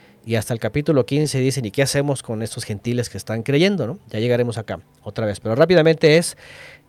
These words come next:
Hechos capítulo tres, ¿sí? Hay un texto rápidamente que quiero mencionar, verso diecinueve en adelante.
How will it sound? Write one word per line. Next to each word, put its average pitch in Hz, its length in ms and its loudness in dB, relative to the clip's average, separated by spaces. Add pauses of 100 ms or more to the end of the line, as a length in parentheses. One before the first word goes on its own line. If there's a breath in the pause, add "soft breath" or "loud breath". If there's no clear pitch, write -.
(200)
Hechos 147 320 2
capítulo 139 540 2
tres, - 760 2 (360 soft breath)
¿sí? 160 300 -2 (120)
Hay 143 460 6
un 131 120 -4
texto 143 480 2
rápidamente 131 500 0
que 113 80 -4
quiero 127 220 0
mencionar, 131 600 2
verso 127 360 -2
diecinueve 120 560 -2
en 113 100 -2
adelante. 143 600 2